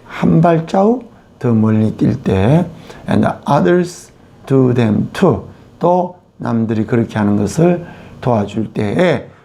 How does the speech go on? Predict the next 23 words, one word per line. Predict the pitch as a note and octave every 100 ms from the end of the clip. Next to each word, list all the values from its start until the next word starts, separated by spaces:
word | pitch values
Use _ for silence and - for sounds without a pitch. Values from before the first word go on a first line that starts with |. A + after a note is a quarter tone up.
| -
you | D#3 D#3
are | D#3 - E3+
an | D#3+ D#3+
activist | - A3 A3 G#3+ A3 A3 G#3+
and | - E3 C#3+ C3
being | E3 F#3 E3+ - - -
changes | - G3 F#3+ E3+ D#3+ D3+ - -
can, | - C3+ C3 E3 E3 - - - -
<clears throat> | G3 G3 C#3 -
big | D#3 D3+
changes | - D3+ C#3 C3+ B2+ -
can | B2+ B2 C3+ - - - -
happen. | G#2 - F#2+ - - - - -
여러분은 | A#2 A2+ A2 B2 C3+ C#3 - -
환경 | - B2+ B2+ D3+ D#3+ E3 - - - -
행동자가 | F3+ E3 C#3 B2+ A#2 A2
되고 | A#2+ C#3 D3+ F#3+ G3 - - - -
또한 | A#2 A#2 A#2+ A#2+ - - -
큰 | - - - - - F3+ G#3 G#3 - - -
변화가 | A2 G#2 G2 G2 C3 F3+ F3+ - - -
일어날 | - - -
수 | - -
있습니다. | - D#3+ C3 -